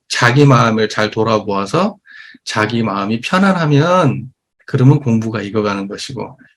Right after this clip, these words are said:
괴로우면 아직 공부가 미숙한 건 줄 알아라. 이렇게 수행에 대해서 대종사님께서 말씀을 하십니다. 그러니까 여러분, 오늘도 공부 초반에 잠깐 이야기 나왔잖아요. 이런, 이런 어떤 사건이 발생했는데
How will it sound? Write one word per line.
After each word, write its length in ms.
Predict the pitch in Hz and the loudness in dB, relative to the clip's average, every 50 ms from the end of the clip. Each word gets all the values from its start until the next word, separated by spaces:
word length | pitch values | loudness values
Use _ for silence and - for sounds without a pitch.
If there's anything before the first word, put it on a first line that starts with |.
| _ _ | _ _
괴로우면 800 | - 110 107 113 131 131 131 123 117 117 123 139 156 156 143 131 131 | -2 2 2 6 6 6 6 6 4 4 2 2 2 2 0 -2 -4
아직 220 | - 101 95 110 110 | -6 -8 -10 -10 -10
공부가 400 | - - 98 98 95 101 107 101 - | -8 -10 -10 -10 -8 -10 -10 -8 -2
미숙한 440 | 131 147 160 - - - - 117 104 | 0 0 0 0 -6 -8 -8 -8 -8
건 120 | 104 104 | -8 -10
줄 160 | 98 139 139 | -10 -8 -10
알아라. 140 | 104 95 - - _ - - _ _ _ _ _ _ _ _ _ _ _ _ _ _ _ _ _ _ _ _ _ _ _ _ _ _ _ _ _ _ _ _ _ - _ _ _ _ _ _ _ _ - | -10 -12 -14 -20 _ -20 -20 _ _ _ _ _ _ _ _ _ _ _ _ _ _ _ _ _ _ _ _ _ _ _ _ _ _ _ _ _ _ _ _ _ -20 _ _ _ _ _ _ _ _ -6
이렇게 480 | 120 117 117 - - 127 135 151 147 | -6 -6 -6 -6 -4 -2 0 0 0
수행에 400 | 143 - - 170 165 160 151 139 | -4 -6 -6 -4 -2 0 2 2
대해서 440 | 123 113 107 101 - 131 143 165 170 - | 4 2 0 0 0 -4 -6 -6 -8 -10
대종사님께서 640 | 120 107 110 104 - 104 101 - - - - - | -8 -8 -8 -6 -8 -10 -10 -10 -12 -10 -10 -8
말씀을 420 | 104 95 98 - - 104 104 104 113 | -10 -10 -12 -12 -14 -14 -12 -12 -12
하십니다. 560 | 120 131 120 - - 135 - - - _ _ _ _ _ _ _ _ _ _ _ _ _ _ _ _ _ _ _ - _ _ _ | -12 -12 -12 -14 -14 -16 -18 -20 -20 _ _ _ _ _ _ _ _ _ _ _ _ _ _ _ _ _ _ _ -20 _ _ _
그러니까 300 | - 123 123 123 127 120 | -2 -2 -2 0 0 0
여러분, 440 | 120 120 117 113 120 113 104 98 _ _ _ - | 0 0 -2 -2 -2 -4 -6 -6 _ _ _ -2
오늘도 540 | 120 123 131 135 131 123 113 107 - - - 131 131 131 | 2 6 6 6 6 6 4 0 -2 -2 -12 -14 -14 -8
공부 420 | - 127 123 123 120 113 113 - _ _ _ _ _ _ - 98 | -4 -4 -4 -2 -4 -6 -8 -10 _ _ _ _ _ _ -14 -12
초반에 440 | 101 - 185 185 190 185 175 156 135 | -6 -2 -2 0 2 0 2 2 0
잠깐 340 | 135 123 104 - 120 113 107 | 0 -2 -4 -4 -4 -4 -2
이야기 220 | 104 104 104 123 | -2 -2 -4 -4
나왔잖아요. 580 | 113 95 95 98 95 - - 95 101 107 107 104 107 | -6 -8 -8 -10 -12 -12 -10 -8 -8 -8 -8 -8 -6
이런, 300 | 110 123 143 143 143 135 | -2 2 2 4 4 4
이런 200 | 127 127 110 104 | 4 2 0 -4
어떤 240 | 101 - - 113 117 | -6 -6 -6 -6 -6
사건이 420 | - - 160 - 175 156 143 131 | -4 -6 -4 -4 0 0 0 0
발생했는데 760 | 131 101 - - 107 110 104 101 98 92 101 113 151 185 196 | 0 -4 -6 -6 -6 -4 -4 -4 -6 -8 -4 -4 -4 -4 -4